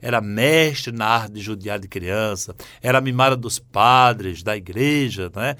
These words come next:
Então, essas interessantes que quando se fala nesse conservadorismo, é, é cristão, é, é, é, é bom que as pessoas en-, entendam, professor João, se eu tiver errado, o senhor me, me corrija, né?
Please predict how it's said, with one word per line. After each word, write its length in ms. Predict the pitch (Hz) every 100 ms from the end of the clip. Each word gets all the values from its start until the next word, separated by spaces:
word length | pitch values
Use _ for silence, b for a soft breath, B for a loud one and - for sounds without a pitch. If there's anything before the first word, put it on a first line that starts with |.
| b b
Então, 320 | 104 147 170 B B
essas 300 | - 262 190
interessantes 580 | 180 185 180 170 175 160
que 100 | -
quando 240 | 156 170 143
se 120 | 151
fala 240 | 143 139
nesse 260 | 127 127 -
conservadorismo, 1300 | 131 127 - 123 107 113 110 90 127 185 143 104 95 b b b
é, 260 | - 107 107
é 40 |
cristão, 600 | 101 104 95 - 156 170
é, 60 | 147
é, 320 | 139 127 -
é, 80 | 123 B B B -
é 40 | 139
bom 220 | 160 196
que 100 | 214
as 100 | 202
pessoas 440 | 185 160 165 151
en-, 180 | 151 127
entendam, 460 | 131 123 165 196 160
professor 400 | 135 123 - 107
João, 140 | 110
se 100 | 107
eu 60 | 143
tiver 260 | 127 131
errado, 260 | 113 117 117
o 60 |
senhor 260 | 110 117 107
me, 180 | 104 101
me 180 | 98 95
corrija, 460 | 101 107 165 123
né? 200 | 104 160